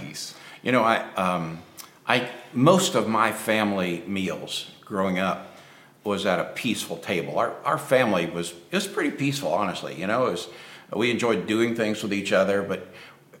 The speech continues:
Speaker 2: I, I remember a few times where you had those tense meals.
Speaker 1: Right.
Speaker 2: Like, one of us three kids had done something weird, and there was a little, like, we call it my house being toothy.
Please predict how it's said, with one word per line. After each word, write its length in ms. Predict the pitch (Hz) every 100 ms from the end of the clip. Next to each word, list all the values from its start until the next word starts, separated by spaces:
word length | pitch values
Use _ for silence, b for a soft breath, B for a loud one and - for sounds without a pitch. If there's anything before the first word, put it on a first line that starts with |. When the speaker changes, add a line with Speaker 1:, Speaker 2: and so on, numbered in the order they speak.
| _ -
Speaker 2:
I, 320 | 113 - - - -
I 80 | 170
remember 360 | 196 160 113
a 40 | 104
few 200 | - 135
times 440 | 127 90 85 -
where 140 | 110
you 160 | 98 98
had 220 | 98 95
those 200 | 87 85
tense 720 | - - 123 98 - - - -
meals. 480 | 92 73 - - -
Speaker 1:
Right. 140 | 82 78 - -
Speaker 2:
Like, 180 | 98 92 -
one 240 | - 104 117
of 100 | 104
us 180 | 98 -
three 200 | 107 92
kids 340 | - 101 90
had 140 | 87
done 240 | 85 98 92
something 420 | 107 87 95 90
weird, 460 | 95 92 90 90 87
and 140 | 87
there 80 | 85
was 240 | 82 85
a 60 | 87
little, 280 | 95 92 82
like, 140 | 82
we 100 | 104
call 220 | 104 101
it 60 | 80
my 140 | 82
house 220 | 87 82
being 300 | - 92 80
toothy. 480 | 78 101 90 80 -